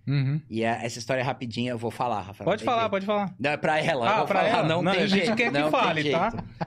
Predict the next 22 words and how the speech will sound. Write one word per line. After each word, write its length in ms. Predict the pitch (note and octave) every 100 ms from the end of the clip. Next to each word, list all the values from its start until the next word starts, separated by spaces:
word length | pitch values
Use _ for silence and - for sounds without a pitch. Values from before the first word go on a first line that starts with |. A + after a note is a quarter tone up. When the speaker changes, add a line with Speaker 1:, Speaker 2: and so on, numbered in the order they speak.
| -
Speaker 2:
jeito. 140 | C#3
Ela 320 | C3+ C3+ C#3 C#3
procurou 520 | C#3+ C3+ C#3+ C3+ C3+
a 80 | C3
minha 180 | B2+ C3
esposa 480 | B2+ - C3+ C#3 D3
falando, 320 | D3 C3+ C3+
"Meu 140 | C#3+
marido 380 | D3+ C#3+ C#3+ D3
tá 160 | - C#3
com 100 | C#3+
essas 260 | C#3 C3+
doideiras 500 | C3+ C#3 B2+ C3 C3 B2
de 100 | A#2+
faca, 460 | - B2+ C3+ -
eu 60 | B2+
quero 260 | B2+ C3 E3
que 60 |
alguém 200 | C3+ C3
converse 400 | C3 C3+ C3 B2+
com 160 | - D3
ele. 320 | B2+ A2+ F2+